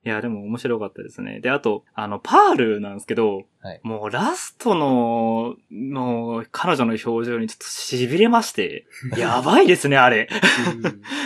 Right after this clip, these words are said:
Speaker 3: ちょっとあれはね、凄まじかったですよね。うん。
Speaker 2: うん。凄まじかったです。
Speaker 3: 最高。
Speaker 2: なんていうか、まさか、ある意味、まあ、X前作のスプラッタホラーから今作になりましたけど、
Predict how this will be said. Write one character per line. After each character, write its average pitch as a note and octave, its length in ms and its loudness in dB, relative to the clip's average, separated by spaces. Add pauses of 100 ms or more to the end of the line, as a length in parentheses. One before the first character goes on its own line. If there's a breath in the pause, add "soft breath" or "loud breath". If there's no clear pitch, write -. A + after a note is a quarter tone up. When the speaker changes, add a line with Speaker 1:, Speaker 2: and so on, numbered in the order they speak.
(1200 loud breath)
Speaker 3:
ち - 140 -20
ょ - 40 -18
っ - 40 -20 (240)
と - 200 -14
あ - 60 -14
れ F2+ 80 -20
は F#2 180 -18
ね、 F#2 440 -10 (100)
凄 - 720 -4
ま A#2 140 0
じ - 80 -10
か B2 100 -4
っ - 20 -2
た - 100 -10
で - 40 -10
す - 100 -18
よ - 60 -8
ね。 A2 220 -8 (100)
う - 80 -18
ん。 A2+ 160 -10
Speaker 2:
う - 20 -8
ん。 F#2+ 200 -14 (280)
凄 - 240 -4
ま D3+ 100 0
じ D3+ 80 -2
か D3+ 100 -8
っ - 20 -8
た - 100 -14
で - 60 -10
す。 - 40 -14
Speaker 3:
最 - 20 -16
高。 - 40 -10
Speaker 2:
な D3 80 -4
ん C3+ 40 -6
て A2+ 80 -6
い G#2+ 40 -4
う - 20 -18
か、 G2+ 260 -8
ま A3+ 120 2
さ B3 120 2
か、 C#3 360 2 (200)
あ C#4+ 60 6
る F4 80 4
意 B3+ 60 4
味、 C#3+ 260 0
ま E3 160 0
あ、 - 60 0
X D3+ 480 2
前 D3+ 160 0
作 A#2+ 240 -6
の G#2+ 80 -10
ス - 80 -18
プ D3 100 4
ラ C#3+ 100 6
ッ C#3 40 -6
タ C#3 160 0
ホ D3 120 2
ラ G#2 460 0
ー - 20 -20
か F#3 100 -2
ら F3 280 2 (120)
今 C3+ 140 -4
作 A2+ 220 -6
に G#2 60 -6
な G2 180 -10 (240)
り A#2+ 60 -4
ま C3+ 100 -2
し - 60 -8
た G2 60 -6
け G#2+ 60 -4
ど、 G#2 280 -4